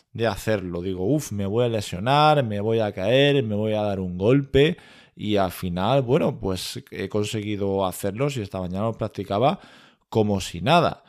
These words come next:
Pero justo me ponía a pensar, "Vale, ahora sé esto, ya lo domino más o menos, pero ¿cómo puedo seguir progresando?". Así que después de trabajar y darme un paseo y demás, me he puesto a ver vídeos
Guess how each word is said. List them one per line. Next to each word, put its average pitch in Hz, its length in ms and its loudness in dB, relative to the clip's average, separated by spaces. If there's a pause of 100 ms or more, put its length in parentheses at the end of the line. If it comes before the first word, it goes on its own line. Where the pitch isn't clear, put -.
Pero 107 500 6
justo - 540 0
me 185 160 0
ponía 117 300 0
a 156 40 0
pensar, 147 600 0
"Vale, 101 540 2
ahora 139 420 0
sé 143 640 0
esto, 98 540 -2
ya 107 180 0
lo 139 100 2
domino 127 380 0
más 120 220 -2
o 110 100 -2
menos, 92 320 -6
pero 98 340 -4
¿cómo 151 520 -2
puedo 139 340 2
seguir 127 480 -4
progresando?". 113 880 -4
Así 98 360 -8
que 131 180 2
después 113 320 -2
de 123 60 0
trabajar 135 760 2
y 107 120 -4
darme 98 280 -4
un 90 80 -6
paseo 120 560 0
y 107 60 -4
demás, 135 500 -2
me 98 140 -8
he 92 40 -8
puesto 107 540 -2
a 95 80 0
ver 104 280 0
vídeos 101 560 0